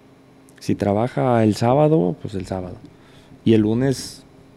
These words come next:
de cajón. Entonces, son tres días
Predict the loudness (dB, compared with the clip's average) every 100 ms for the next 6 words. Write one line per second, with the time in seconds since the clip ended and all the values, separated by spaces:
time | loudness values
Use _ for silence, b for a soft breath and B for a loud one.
0 | -20 -20 -20 -20 -20 -8 -6 -4 -8 -8
1 | -10 -16 -14 -6 -4 -4 -4 -4 0 0
2 | 2 4 4 2 -4